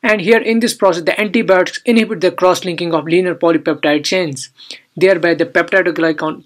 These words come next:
layer is not made. When the peptidoglycan layer is not made, the cell death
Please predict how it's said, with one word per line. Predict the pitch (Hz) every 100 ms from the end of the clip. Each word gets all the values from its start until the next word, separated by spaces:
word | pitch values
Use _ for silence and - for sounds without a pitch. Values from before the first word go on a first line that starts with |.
| -
layer | 170 165
is | 151 147
not | 156 185 185
made. | 185 208 214 - _ -
When | 170
the | 170
peptidoglycan | 170 170 190 175 165 175 185 170 -
layer | 175 156 151
is | 147
not | 170 196 196
made, | 208 208 _ _
the | 143 147
cell | - 151 139
death | 143